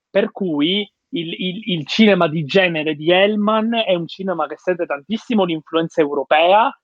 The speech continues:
sebbene in Europa non si facesse praticamente quel tipo di cinema, e anche, anche la produzione, tutta la, la macro produzione di spaghetti western girata in Spagna,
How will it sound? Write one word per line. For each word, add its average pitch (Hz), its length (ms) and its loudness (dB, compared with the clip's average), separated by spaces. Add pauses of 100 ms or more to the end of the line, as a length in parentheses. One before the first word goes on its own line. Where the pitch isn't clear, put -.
(340)
sebbene 190 480 2
in 170 140 0
Europa 185 800 0
non 160 320 -14
si 190 180 -14
facesse 165 540 -8
praticamente 147 720 -8
quel 135 200 -8
tipo 147 240 -6
di 135 100 -8
cinema, 139 560 -2 (440)
e 135 800 4
anche, 147 800 0
anche 156 300 -4
la 147 120 -2
produzione, 147 760 -6
tutta 160 260 -4
la, 143 140 2
la 143 100 2
macro 151 380 0
produzione 147 540 -6
di 139 100 -10
spaghetti 151 420 -4
western 156 480 0
girata 147 320 -2
in 143 100 -4
Spagna, 139 720 -2